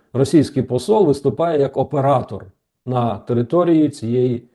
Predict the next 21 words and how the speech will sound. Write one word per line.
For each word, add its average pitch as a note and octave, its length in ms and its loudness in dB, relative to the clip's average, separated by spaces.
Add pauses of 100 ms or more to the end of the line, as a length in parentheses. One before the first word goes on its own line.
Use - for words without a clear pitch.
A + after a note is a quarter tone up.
(120)
європейської A#2+ 1040 0 (200)
держави. A2+ 640 2 (180)
Цікава D#3 500 4
річ. C#3+ 400 2 (560)
Держава C3 640 4
входить B2 500 0
в - 20 0
Європейський A#2 580 -2
Союз, C3+ 400 2
до G#2 180 -4
нато, D3 460 -4 (300)
а C3 100 4
всередині B2+ 560 4
своєї A#2+ 420 2
країни B2 580 -2 (340)
керується B2+ 720 2 (240)
послом B2 760 2 (560)
від A#2 200 4
великого A#2+ 720 0 (380)
московського A2+ 880 0 (160)
фюрера. B2+ 580 2